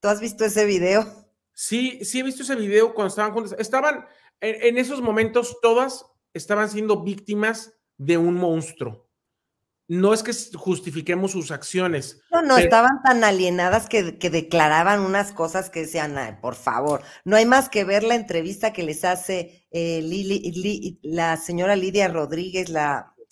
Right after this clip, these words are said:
Speaker 1: Lidia Barrón, perdón, de Univisión,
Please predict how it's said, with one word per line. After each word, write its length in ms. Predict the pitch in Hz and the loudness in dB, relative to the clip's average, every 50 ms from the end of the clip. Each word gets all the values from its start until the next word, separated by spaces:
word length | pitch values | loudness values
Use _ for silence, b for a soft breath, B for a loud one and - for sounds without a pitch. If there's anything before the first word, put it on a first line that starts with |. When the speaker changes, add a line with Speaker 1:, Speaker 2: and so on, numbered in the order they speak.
| - _ _ _ _ - | -20 _ _ _ _ -10
Speaker 1:
Lidia 540 | 165 196 202 196 220 220 214 202 202 196 185 | -8 -8 -6 -2 2 4 4 6 4 4 4
Barrón, 500 | 170 165 160 160 165 180 190 190 190 185 | 2 2 0 2 2 2 2 2 2 0
perdón, 420 | - 175 160 156 165 165 170 170 160 | 0 -2 0 0 0 0 0 0 0
de 120 | 165 160 | 0 0
Univisión, 680 | 151 156 156 151 147 156 156 - 214 208 185 165 151 | 0 -2 -4 -6 -6 -8 -6 -2 0 2 2 0 -2